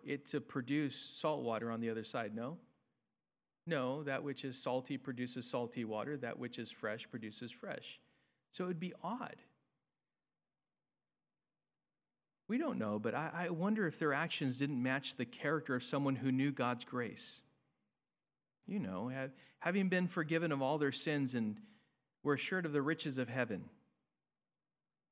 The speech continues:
You see, the world doesn't understand why someone changes when they become Christians.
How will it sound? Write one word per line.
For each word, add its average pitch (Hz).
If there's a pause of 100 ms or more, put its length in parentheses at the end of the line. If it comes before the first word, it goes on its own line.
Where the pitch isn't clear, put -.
(420)
You 190
see, 226
the 190
world 202
doesn't 196
understand 180
why 160
someone 165
changes 139
when 139
they 135
become 131
Christians. 117